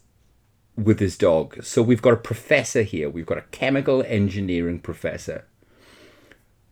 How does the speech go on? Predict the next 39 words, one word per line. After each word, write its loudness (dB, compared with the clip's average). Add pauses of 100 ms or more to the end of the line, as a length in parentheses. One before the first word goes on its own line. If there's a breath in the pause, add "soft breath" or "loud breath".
(420)
uh, 12
who, 10
who 6
qu-, -12 (400)
quote, 8 (200)
said 10
to 0
the 6
police, 0 (600)
"You 4
don't 10
understand, 4
I 6
do 2
it 0
to 2
blow 6
off 4
steam." -2
That 0
was, -2
that 2
was 0
his -4
response -4
when 0
they -2
came -4
for -10
him. -14 (880 soft breath)
But 2
this -4
is, -8 (1400 soft breath)
right, 8
so 8
already 12
we've 8
got 8
animal 4